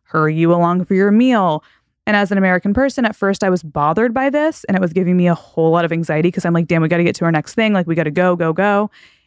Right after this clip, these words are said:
And observing French people just fucking relaxing is very inspiring. And I stopped being as annoyed as I was, I will say I still have anxiety. Like, when anything goes slowly, I have anxiety, but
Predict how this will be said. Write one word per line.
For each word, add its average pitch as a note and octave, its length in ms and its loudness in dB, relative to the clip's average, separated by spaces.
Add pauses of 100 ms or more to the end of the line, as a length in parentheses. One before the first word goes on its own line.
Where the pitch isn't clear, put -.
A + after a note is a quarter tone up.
(120)
And G3 480 0 (1400)
observing A3+ 800 2
French G3 280 -4
people A3 300 -2
just F#3+ 340 -4
fucking F3 380 -2
relaxing E3+ 800 0
is B3+ 140 -2
very D#4+ 180 0
inspiring. D#4 800 -2 (120)
And G#3 500 2
I G#3 400 0
stopped A#3+ 480 -6
being G3+ 460 2 (340)
as F3 200 0
annoyed F3+ 300 2
as F#3+ 100 0
I A3 100 0
was, D#3 260 0
I F3+ 80 2
will E3+ 140 0
say E3+ 300 -2
I F3 60 -6
still D#3+ 240 -4
have E3 140 -2
anxiety. D3+ 480 0
Like, D3+ 200 -2
when F3 220 0
anything F3 360 0
goes G3 220 2
slowly, G#3 360 2
I - 20 2
have G3+ 120 0
anxiety, G#3+ 380 0
but E3+ 240 -2